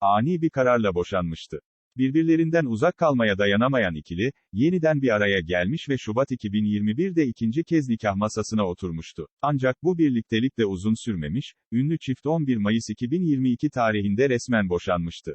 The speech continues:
"Duruşma sonrası şu an hissizim açıkçası. İki boşanma, biraz fazla cesuruz," diyen Kıratlı, Milliyet Cadde'den Senem Aydın'a röportajda ise "Sinan'la asla düşman olamayız. Çünkü birbirimizin gururunu kıracak ya da rencide edecek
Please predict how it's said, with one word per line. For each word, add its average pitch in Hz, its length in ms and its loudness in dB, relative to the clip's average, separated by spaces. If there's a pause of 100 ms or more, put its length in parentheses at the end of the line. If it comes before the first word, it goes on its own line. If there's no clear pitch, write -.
"Duruşma 135 420 -2
sonrası 123 540 -2
şu 180 200 -2
an 120 160 2
hissizim 117 440 -4
açıkçası. 98 580 -4 (360)
İki 170 220 -4
boşanma, 98 540 0 (200)
biraz 190 360 0
fazla 107 360 0
cesuruz," 101 460 -6 (140)
diyen 101 300 0
Kıratlı, 104 500 -2 (160)
Milliyet 120 420 0
Cadde'den 110 600 0
Senem 117 240 2
Aydın'a 120 400 2
röportajda 110 600 0
ise 139 300 0
"Sinan'la 120 500 0
asla 135 420 0
düşman 104 320 -2
olamayız. 82 560 -4 (720)
Çünkü 175 340 -2
birbirimizin 113 640 0
gururunu 107 440 0
kıracak 104 500 0
ya 107 140 0
da 101 120 0
rencide 98 400 0
edecek 110 360 0